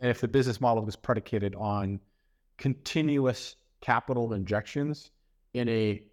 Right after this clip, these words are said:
hard market that, um, is not, is no longer valuing premiums, um, at, what is it, forty X, but, you know, uh, it, it, or,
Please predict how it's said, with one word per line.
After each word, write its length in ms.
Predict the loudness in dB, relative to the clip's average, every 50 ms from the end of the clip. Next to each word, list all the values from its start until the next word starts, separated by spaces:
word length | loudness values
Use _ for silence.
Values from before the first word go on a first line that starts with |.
| _ _ -20
hard 500 | -8 0 2 4 6 6 6 4 2 0
market 520 | -2 0 0 -2 -2 -2 -4 -6 -6 -10 -20 _ _ _ _ _ _ _ -4
that, 460 | 0 2 4 4 2 0 -2 -8 _ _ _ -4
um, 480 | 0 0 0 0 0 -2 -4 -6 -8 -10 _ _ _ _ -4
is 160 | -2 0 0
not, 480 | 2 2 4 4 2 2 0 -6 -16 -20 _ _ _ _ _ -6
is 140 | -4 -2 0
no 160 | 2 2 2
longer 800 | 2 2 2 2 0 2 2 0 0 0 0 2 0 0 -2 -4
valuing 840 | -4 -2 0 2 2 2 2 2 0 0 0 0 -2 -2 -2 -4 -6 -10 _ _ _ _ _ _ -18
premiums, 920 | -4 0 2 2 2 2 2 0 0 -2 -2 -2 -4 -6 -8 -12 -16 _ _ _ _ _ _ _ _ 0
um, 440 | 2 4 4 4 2 0 -2 -4 -8 _ _ _
at, 160 | -2 0 0 0 0
what 160 | 2 4 4 4
is 60 | 2
it, 100 | 0 -4 -6 -6
forty 360 | 0 2 2 4 4 4 4 4
X, 500 | 2 2 0 -4 -8 -10 -10 -12 -14 -16 -8
but, 280 | -4 -2 0 0 0 0
you 80 | 0 2
know, 300 | 2 2 2 0 -2 -2
uh, 360 | 0 0 2 2 2 0 -2 -4 -8
it, 320 | -6 -2 -2 -2 -2 -2 -4
it, 220 | -6 -8 -8 -8 _ 0
or, 540 | 2 4 6 6 6 6 6 4 2 -2